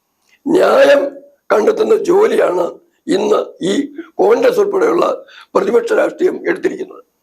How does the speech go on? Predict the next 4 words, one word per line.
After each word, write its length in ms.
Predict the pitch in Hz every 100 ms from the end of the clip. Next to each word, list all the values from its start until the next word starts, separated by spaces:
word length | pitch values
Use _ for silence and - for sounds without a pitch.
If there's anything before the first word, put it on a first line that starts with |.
| _ _ - - -
ഒന്നുകൂടി 380 | - 240 262
പറഞ്ഞാല്, 640 | - 208 202 196 185 165 - - _ _ _ _ _ _ _ _ _ _ _ _ _ _ _ -
യു 220 | - -
പിയില് 600 | - - - - - -